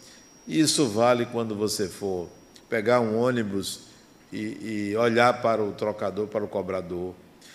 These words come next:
Isso vale para quando você for a um shopping e numa loja olhar para a balconista, para a menina que tá vendendo lá.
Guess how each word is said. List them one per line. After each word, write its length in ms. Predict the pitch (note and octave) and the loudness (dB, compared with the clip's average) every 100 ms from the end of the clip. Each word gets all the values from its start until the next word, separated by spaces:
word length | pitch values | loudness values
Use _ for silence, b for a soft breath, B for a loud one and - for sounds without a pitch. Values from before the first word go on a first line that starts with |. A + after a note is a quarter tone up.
| B D#3 | B -6
Isso 240 | D3+ F3+ | -4 -4
vale 380 | A#2+ D3 D3 C3+ | 0 2 4 2
para 220 | - C3+ | 0 -2
quando 320 | - B2+ A#2+ | 0 -4 -2
você 320 | A2 G#2+ A#2 | -2 -2 -2
for 240 | G#2 A#2+ A2+ | -4 -2 -2
a 40 | |
um 140 | G#2+ G#2 | -2 -6
shopping 560 | - G#2+ G#2+ G#2 F#2+ F2 B B A#2 | -4 -4 -4 -6 -10 -12 B B -10
e 80 | |
numa 280 | G#2+ A2 G#2+ | -6 -4 -2
loja 340 | G2+ G#2 F#2+ G#2 | 0 0 -2 -2
olhar 300 | G2+ A#2+ B2 | 0 0 0
para 100 | A2 | -2
a 60 | |
balconista, 840 | F#2 G2 F#2+ F#2+ F2+ G#2 G2 - E2+ | 0 -2 -2 -8 -6 -4 -4 -6 -8
para 200 | - G2 | -8 -10
a 20 | |
menina 320 | F#2 A2 A2 | -8 -8 -8
que 100 | G2+ | -8
tá 200 | E2+ G2 | -6 -6
vendendo 520 | F2+ E2+ E2+ F2+ E2 | -6 -10 -8 -8 -8
lá. 300 | D#2+ E2 D#2+ | -6 -6 -8